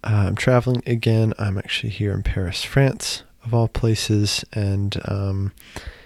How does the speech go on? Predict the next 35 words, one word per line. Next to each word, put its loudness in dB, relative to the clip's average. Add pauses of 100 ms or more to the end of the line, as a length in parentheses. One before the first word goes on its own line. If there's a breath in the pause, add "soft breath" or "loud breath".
(560 loud breath)
I 2
wanted 6
to 6
squeeze 2
in 2
one 4
more 2
episode 0 (920 loud breath)
before 2
the 0
end 4
of 4
the 4
year, 8
and 2
also 6
I'm 2
retroactively 2
celebrating 2
a 0
hundred 2
<laughs> 4
episodes 4 (460 loud breath)
'cause 6
that 6
really 8
snuck 2
up 2
on 4
us. 2
So 2
actually, 0
the 2
last 2
episode 4